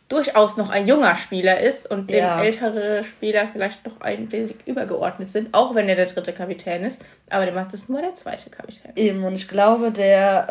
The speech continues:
Speaker 2: ähm, also neben dem Platz ist der anders, glaube ich.
Speaker 1: Hm.
Speaker 2: Man weiß es ja nie, aber, ähm,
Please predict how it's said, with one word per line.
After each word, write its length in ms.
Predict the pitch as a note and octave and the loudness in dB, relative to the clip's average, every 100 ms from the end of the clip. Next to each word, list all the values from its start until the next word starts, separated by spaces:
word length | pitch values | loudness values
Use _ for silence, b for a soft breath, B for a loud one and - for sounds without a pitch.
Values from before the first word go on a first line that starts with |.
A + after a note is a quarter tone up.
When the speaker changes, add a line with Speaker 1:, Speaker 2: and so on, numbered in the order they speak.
| F#3+ F3 | -2 -2
Speaker 2:
ähm, 320 | F3+ F#3 A#2+ _ _ _ _ _ - | -8 -14 -16 _ _ _ _ _ -4
also 220 | G3+ F#3 | -2 0
neben 280 | F#3+ A3+ D4 | 0 0 0
dem 120 | D#4+ | 0
Platz 300 | B3+ C4 A#3 | 0 -2 -2
ist 180 | G#3+ - | -10 0
der 500 | F#3 F3 D#3+ D3+ - _ _ _ _ _ _ - | 2 4 2 0 -6 _ _ _ _ _ _ -6
anders, 640 | E3+ G3 A#3 C4 - - - | -4 2 4 2 -4 -8 4
glaube 400 | G3 A3+ A3+ A#3 | 8 8 6 2
ich. 460 | A#3+ C4+ - - | 0 -2 -8 -10
Speaker 1:
Hm. 260 | A3+ G#3+ - | -8 -8 -8
Speaker 2:
Man 120 | F#3 E3 | -4 -2
weiß 220 | E3+ G3 | -2 -4
es 100 | - | -8
ja 140 | G3 | -6
nie, 240 | G3 G3 - | -6 -6 -4
aber, 540 | F3 F3 F3 F3 - | -2 0 0 0 -2
ähm, 300 | E3+ E3 E3 | -4 -6 -8